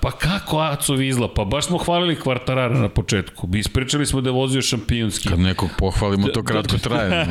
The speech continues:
Speaker 2: Sada je da ga
Speaker 1: da je mo-,
Speaker 2: hvalimo
Speaker 1: da je
Speaker 2: u
Speaker 1: bio
Speaker 2: nedogled.
Speaker 1: fantastičan. Još sam ga, baš sam ga puno spominjao tokom prenosa.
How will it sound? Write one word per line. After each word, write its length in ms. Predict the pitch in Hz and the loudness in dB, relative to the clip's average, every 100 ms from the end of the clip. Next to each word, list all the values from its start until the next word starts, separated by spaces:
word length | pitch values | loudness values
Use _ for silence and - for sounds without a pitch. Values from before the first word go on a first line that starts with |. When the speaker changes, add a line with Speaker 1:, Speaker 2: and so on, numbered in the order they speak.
| 85 | 0
Speaker 2:
Sada 300 | 85 92 95 | 2 2 2
je 240 | 95 98 | 2 2
da 60 | 98 | 2
ga 100 | 98 | 2
Speaker 1:
da 120 | 135 | 0
je 80 | 127 | 0
mo-, 20 | |
Speaker 2:
hvalimo 260 | 104 104 | 0 2
Speaker 1:
da 60 | 104 | 0
je 60 | 104 | 0
Speaker 2:
u 40 | |
Speaker 1:
bio 140 | 107 | 0
Speaker 2:
nedogled. 220 | 104 101 92 | 0 0 2
Speaker 1:
fantastičan. 680 | 87 139 - 147 117 101 - | 2 0 -2 -2 0 0 0
Još 200 | 107 110 | -2 0
sam 100 | 123 | 0
ga, 80 | 117 | 0
baš 180 | 143 | 0
sam 140 | 170 180 | 0 0
ga 60 | |
puno 260 | 175 208 190 | 0 0 0
spominjao 400 | - 143 151 139 | 0 0 0 0
tokom 280 | 113 107 107 | -2 -4 -2
prenosa. 460 | 110 117 120 - | 0 0 0 -2